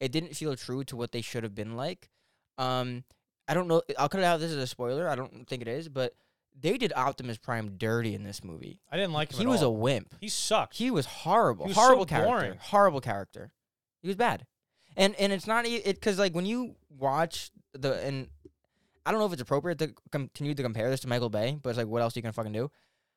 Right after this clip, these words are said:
Speaker 1: Um, f-, fucking, uh, compare it to the cartoons. I don't care. When you get introduced to a character like Optimus Prime, it's like, he's supposed to be, like, this stoic, like, stallion. Like, he's, he's, like, everything about him is supposed to be, you know,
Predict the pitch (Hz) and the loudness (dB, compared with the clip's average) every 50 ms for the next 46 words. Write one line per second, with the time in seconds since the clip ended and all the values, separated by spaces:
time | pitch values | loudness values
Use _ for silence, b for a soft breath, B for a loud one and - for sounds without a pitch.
0 | _ _ - 135 135 131 131 - - 170 - - - _ _ - 269 240 170 151 | _ _ -4 -2 -2 -2 -4 -8 -12 -16 -16 -18 -20 _ _ -8 -6 -6 -6 -10
1 | - _ 180 185 175 - - - 208 220 208 - 214 190 - 185 180 180 233 190 | -6 _ -2 -2 -2 -2 -4 -2 0 0 0 0 -2 0 0 0 0 0 0 -4
2 | 120 98 95 131 147 - 104 110 135 b b b b b b b b b _ _ | -2 -2 -4 -6 -4 -2 -2 -2 -2 b b b b b b b b b _ _
3 | _ _ _ _ 156 165 175 185 208 233 240 226 208 190 165 135 - _ _ _ | _ _ _ _ -6 -4 -2 -2 -2 -2 -2 -4 -6 -8 -10 -12 -16 _ _ _
4 | _ 160 175 180 196 185 190 156 170 185 185 - 180 151 135 - 139 131 147 165 | _ 0 2 2 2 0 -2 -2 -2 -2 -2 0 0 -2 0 0 0 0 0 0
5 | - 156 123 123 127 131 139 - 139 120 110 - - - 135 151 151 131 117 113 | 0 -2 2 4 4 4 4 4 0 -4 -4 -4 -2 -2 0 0 0 -2 -4 -6
6 | - 127 123 120 120 - - - - 165 175 165 - 151 - 160 156 147 - 143 | -4 -2 0 0 0 -2 -6 -8 -8 -6 -6 -6 -8 -4 -2 -2 -4 -2 -2 -4
7 | 135 131 - 131 120 - - - - 139 135 135 131 127 127 127 123 - - - | -4 -4 -4 -6 -6 -6 -6 -6 -4 -2 0 0 0 0 -2 -2 -4 -8 -12 -8
8 | 120 117 117 117 113 107 - - - - - - - 123 117 120 123 127 120 120 | -4 -2 0 0 -2 -4 -8 -10 -8 -6 -6 -2 0 0 0 0 -2 -2 -4 -4
9 | 120 120 117 117 113 123 120 131 143 143 131 135 131 117 - _ 139 139 151 165 | -6 -6 -6 -6 -8 -8 -12 -10 -10 -4 -2 -2 -2 -2 -4 _ -2 0 0 -2
10 | - 160 147 135 127 123 127 127 123 120 - - 123 120 - - 110 117 113 113 | -2 -2 0 2 2 4 2 2 -2 -4 -4 -4 -4 -4 -4 -6 -6 -4 -2 -2
11 | 113 110 110 107 - _ _ _ _ _ _ _ _ _ _ _ _ - 127 117 | -2 -2 -4 -6 -10 _ _ _ _ _ _ _ _ _ _ _ _ -8 -6 -4
12 | 110 104 104 | -2 -4 -4